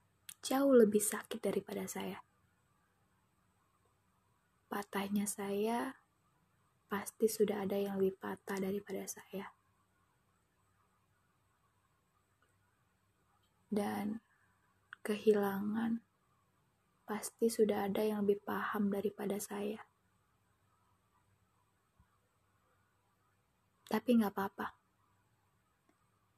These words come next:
Seberusaha mungkin saya ingin menceritakan kehilangan versi saya di sini. Dan semoga aja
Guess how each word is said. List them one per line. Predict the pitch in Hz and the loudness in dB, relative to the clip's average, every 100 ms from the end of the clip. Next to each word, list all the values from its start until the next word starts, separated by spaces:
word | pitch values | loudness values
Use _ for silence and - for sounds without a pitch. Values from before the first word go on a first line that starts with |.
| _ _ _ _ _ _ _ _ _ | _ _ _ _ _ _ _ _ _
Seberusaha | - - 220 214 214 214 214 208 | -8 0 4 6 4 2 0 0
mungkin | 208 214 233 240 | 2 2 2 0
saya | 240 214 214 | 2 0 0
ingin | 214 208 208 | 2 2 2
menceritakan | 220 - 202 202 208 202 220 226 | 0 -2 -2 -2 -4 -2 0 0
kehilangan | 214 202 208 202 214 214 | 0 -2 -2 -2 -4 -4
versi | 226 214 - | -6 -8 -4
saya | 208 - 196 202 | -4 -4 -4 -2
di | 190 190 | -2 -2
sini. | - 202 202 - _ _ _ _ _ _ _ _ _ _ _ _ _ _ _ _ _ _ _ _ _ - | -2 -4 -4 -8 _ _ _ _ _ _ _ _ _ _ _ _ _ _ _ _ _ _ _ _ _ -2
Dan | 208 | 2
semoga | 208 208 196 196 196 202 202 | 2 2 2 0 0 0 -2
aja | - 226 247 | 0 0 0